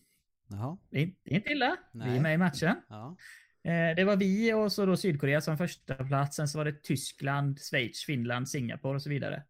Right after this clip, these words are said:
Speaker 1: Mm.
Speaker 2: Finland vet jag inte, vad gör de som är så himla bra?
Speaker 1: De har ju
Speaker 2: Linux.
Speaker 1: väldigt bra skola, vet jag.
Speaker 2: Ja, ja, det är sant.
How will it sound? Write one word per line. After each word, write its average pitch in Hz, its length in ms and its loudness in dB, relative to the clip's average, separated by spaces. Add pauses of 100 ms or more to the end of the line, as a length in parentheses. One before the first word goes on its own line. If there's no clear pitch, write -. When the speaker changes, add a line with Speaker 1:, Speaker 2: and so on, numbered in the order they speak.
(200)
Speaker 1:
Mm. 117 260 0 (500)
Speaker 2:
Finland 202 360 2
vet 381 140 -4
jag 254 80 -6
inte, 214 120 -8
vad 233 160 0
gör 226 140 4
de 151 160 2
som 285 120 -8
är 254 40 -2
så 262 60 -4
himla 185 160 2
bra? 139 200 -4 (460)
Speaker 1:
De 131 160 0
har 160 100 4
ju 135 60 4
Speaker 2:
Linux. 135 180 2
Speaker 1:
väldigt 131 220 0
bra 107 240 -2
skola, 131 560 -8
vet 160 200 -12
jag. - 80 -12 (840)
Speaker 2:
Ja, 202 340 -2
ja, 170 160 2
det 254 120 0
är 311 40 -2
sant. - 420 -4